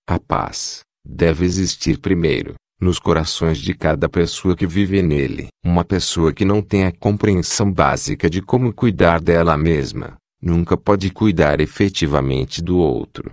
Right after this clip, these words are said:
Entendemos que conforme mais de vocês despertam, vocês, sem dúvida, ficarão fortemente irritados em relação ao que é injusto ou desonesto. Essa é uma posição muito poderosa para estar.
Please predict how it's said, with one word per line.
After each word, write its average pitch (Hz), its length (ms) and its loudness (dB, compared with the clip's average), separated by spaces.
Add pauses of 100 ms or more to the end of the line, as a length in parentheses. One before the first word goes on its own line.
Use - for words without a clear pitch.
Entendemos 82 720 2
que 92 140 -2
conforme 85 640 2
mais 90 300 0
de 98 120 0
vocês 76 480 0
despertam, - 800 -4 (340)
vocês, - 800 0 (260)
sem 104 280 2
dúvida, 82 600 -2 (260)
ficarão 101 540 0
fortemente 80 800 -2
irritados 78 680 0
em 98 120 2
relação 78 560 0
ao 71 120 0
que - 160 -2
é 82 40 4
injusto 80 640 -2 (240)
ou 92 100 4
desonesto. 87 880 -2 (200)
Essa 123 320 0
é 131 40 4
uma 120 140 2
posição 107 680 2
muito 87 340 2
poderosa 107 720 2
para 87 180 -2
estar. - 420 -2